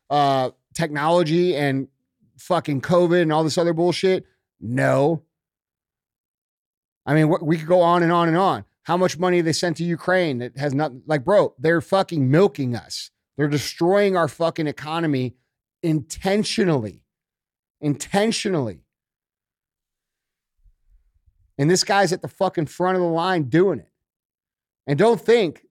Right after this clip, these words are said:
that just because the press has turned on him that they don't have somebody worse right behind him.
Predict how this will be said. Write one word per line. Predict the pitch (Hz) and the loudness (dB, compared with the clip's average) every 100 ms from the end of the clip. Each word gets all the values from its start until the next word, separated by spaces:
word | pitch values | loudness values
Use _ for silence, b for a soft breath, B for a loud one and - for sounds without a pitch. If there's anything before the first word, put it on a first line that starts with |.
| - | -2
that | 151 147 - | 0 0 -6
just | 135 180 - | -2 -2 -2
because | 165 202 190 135 | -4 2 2 0
the | 135 | -4
press | - 185 180 - | -2 0 0 -2
has | 151 | -6
turned | - 180 180 | -4 -4 -2
on | 147 | -2
him | 143 180 147 | -2 -2 -2
that | 123 | -2
they | 156 | -2
don't | 165 151 | -2 -2
have | 156 | -4
somebody | - 160 139 | -2 -2 -2
worse | 123 156 160 - | 0 2 2 0
right | 135 143 | -4 -4
behind | 113 135 143 | -4 -4 -4
him. | 104 | -6